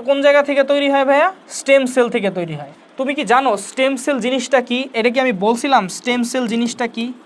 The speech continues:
আমাদের জাইগোটও কিন্তু স্টেম সেল, তোমরা কি জানো? আমাদের জাইগোট কিন্তু এক ধরনের স্টেম সেল। জিনিসটা হইল ভাইয়া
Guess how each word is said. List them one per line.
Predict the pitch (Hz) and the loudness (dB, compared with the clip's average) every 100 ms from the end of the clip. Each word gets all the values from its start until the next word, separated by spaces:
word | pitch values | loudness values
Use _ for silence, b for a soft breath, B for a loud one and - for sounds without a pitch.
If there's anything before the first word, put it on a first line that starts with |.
| - - - | -20 -12 -4
আমাদের | 233 277 262 202 | -2 0 0 2
জাইগোটও | 226 247 285 269 | 2 2 0 -2
কিন্তু | 269 247 262 | -4 -6 -8
স্টেম | - 220 196 | -4 -4 -4
সেল, | 190 | -8
তোমরা | 160 208 220 | -6 -4 -4
কি | 233 | 0
জানো? | 240 202 | -2 -2
আমাদের | 147 196 220 208 | -2 -2 -2 0
জাইগোট | 202 214 247 247 | 2 2 0 -4
কিন্তু | 247 233 | -6 -2
এক | 240 214 | -2 0
ধরনের | 233 240 285 - - - | -2 2 0 -2 -10 -20
স্টেম | - - 277 277 | -10 -2 0 0
সেল। | 311 247 | -2 -2
জিনিসটা | 269 285 294 277 | 0 0 2 4
হইল | 277 240 | 4 4
ভাইয়া | 185 | 4